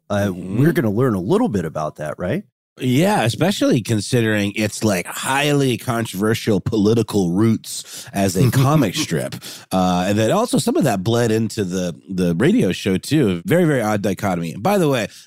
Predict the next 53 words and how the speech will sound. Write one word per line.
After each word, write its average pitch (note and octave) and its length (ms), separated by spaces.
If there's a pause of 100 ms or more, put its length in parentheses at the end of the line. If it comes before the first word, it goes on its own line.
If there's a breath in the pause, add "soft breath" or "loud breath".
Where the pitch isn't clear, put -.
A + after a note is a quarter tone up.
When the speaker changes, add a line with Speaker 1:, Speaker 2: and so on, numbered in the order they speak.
Speaker 2:
was A2+ 100
something D3 200
we A2 120
didn't G#2 300
mention F2+ 240
in E2+ 60
the F2+ 60
episode, F2 580
and F2+ 120
I F2+ 60
think F2 240
we F#2 100
buried F2 280
the E2 80
lead F2+ 200
here. D#2 240 (380 loud breath)
I C3 100
had D3+ 140
forgotten F2+ 420
until F2+ 240
I E2 60
was E2 120
looking F2+ 280
up F2 100
some E2+ 260
images A2+ 520
from F2 160
the D#2 80
comic D#2+ 320
strip E2 280 (360 loud breath)
that, G2+ 180
like, A2 260
all D3 240
of D4+ 100
the E4+ 100
characters C#3+ 640
have G2 180
these F2+ 240
weird, G#2 560
soulless, C#3 840
vacant F#2 800
button A2 480
eyes. G#2 500
Speaker 1:
Oh, F#2+ 160
yeah, F2 300
yeah, E2 180
yeah. D2+ 300 (240)
Like G#2+ 200
Speaker 2:
What's G2+ 280
that A#3 240
Speaker 1:
Coraline F#3+ 60
Speaker 2:
about? A#2 180
Speaker 1:
almost. - 340